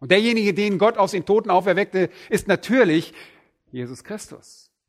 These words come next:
Er ist also der Mann, durch den Gott die Welt richten wird, und er hat einen Tag festgesetzt, an dem er das tun wird.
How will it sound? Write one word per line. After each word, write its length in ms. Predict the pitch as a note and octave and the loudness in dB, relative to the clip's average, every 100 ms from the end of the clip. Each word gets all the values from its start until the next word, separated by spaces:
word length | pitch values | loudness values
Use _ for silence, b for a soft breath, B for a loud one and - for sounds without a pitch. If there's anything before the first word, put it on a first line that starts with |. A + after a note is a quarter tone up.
| _ _ _ _ _ _ _ _ _ | _ _ _ _ _ _ _ _ _
Er 60 | B2 | -20
ist 120 | B2 | -8
also 180 | C#3+ C#3+ | -6 -4
der 100 | C3+ | -2
Mann, 380 | C3 E3+ F#3+ F#3 - _ _ _ _ _ _ _ | 0 2 0 -2 -8 _ _ _ _ _ _ _
durch 200 | C#3+ B2+ | -12 -4
den 220 | F#3 F#3+ | -2 0
Gott 200 | D3+ G3 | 0 0
die 120 | E3+ | 0
Welt 220 | D3 F#3+ E3 | 0 0 0
richten 300 | F#3+ F#3 D#3 | -4 -6 -2
wird, 280 | E3 D#3+ | 0 0
und 120 | D#3+ C#3 | -2 -4
er 120 | C#3 | 0
hat 220 | F3+ - | 0 -2
einen 280 | D#3 C#3+ C3 | -4 -4 -4
Tag 340 | E3 F3 F#3 - _ | -2 -2 -2 -10 _
festgesetzt, 720 | - A3 A3 E3+ B2+ C#3 D3+ - | -4 -4 -2 -4 -2 -2 -2 -4
an 160 | D3+ | -2
dem 240 | C3+ G#3 G#3 | 0 2 2
er 60 | |
das 180 | F3 - | 0 -4
tun 320 | - G#3+ G#3 | -4 -4 -2
wird. 340 | D#3+ B2 A#2 | -2 -4 -8